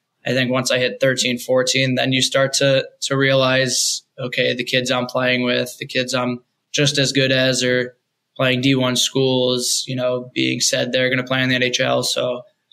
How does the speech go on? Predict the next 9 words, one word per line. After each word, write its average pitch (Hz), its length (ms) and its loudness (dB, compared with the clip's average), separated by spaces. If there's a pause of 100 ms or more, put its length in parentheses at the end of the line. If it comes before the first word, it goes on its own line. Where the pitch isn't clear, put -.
(160)
I 135 60 0
think 139 160 4
that's 135 280 2
when 151 400 0 (220)
play, 160 320 2
becoming 160 420 2
a, 160 100 4
a 151 320 0
pro 165 500 2